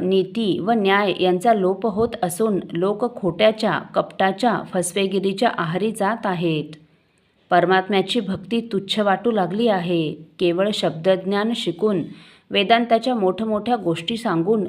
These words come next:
लोकांना फसवून, त्यांच्या अज्ञानाचा फायदा घेऊन स्वतःचे उदरपोषण करणाऱ्यांची संख्या वाढत आहेत. तुझी जन्मभूमी असलेल्या कर्नाटक प्रांतातील कर्नाटक भूमाता तुझी आतुरतेने वाट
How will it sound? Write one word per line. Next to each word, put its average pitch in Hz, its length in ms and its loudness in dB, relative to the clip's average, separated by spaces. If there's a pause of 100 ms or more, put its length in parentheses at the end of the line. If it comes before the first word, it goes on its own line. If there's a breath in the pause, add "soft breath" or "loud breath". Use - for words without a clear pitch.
लोकांना 180 480 2
फसवून, 196 460 -2 (400)
त्यांच्या 202 320 4
अज्ञानाचा 208 760 0
फायदा 214 400 0
घेऊन 202 440 -2
स्वतःचे 190 680 -4
उदरपोषण 196 680 -2
करणाऱ्यांची 190 640 0
संख्या 208 400 -2
वाढत 214 380 -2
आहेत. 156 420 -2 (920)
तुझी 190 220 2
जन्मभूमी 190 720 2
असलेल्या 190 420 2
कर्नाटक 180 600 0
प्रांतातील 185 640 0
कर्नाटक 175 680 0
भूमाता 180 680 0 (100)
तुझी 196 220 0
आतुरतेने 190 640 -2
वाट 170 240 0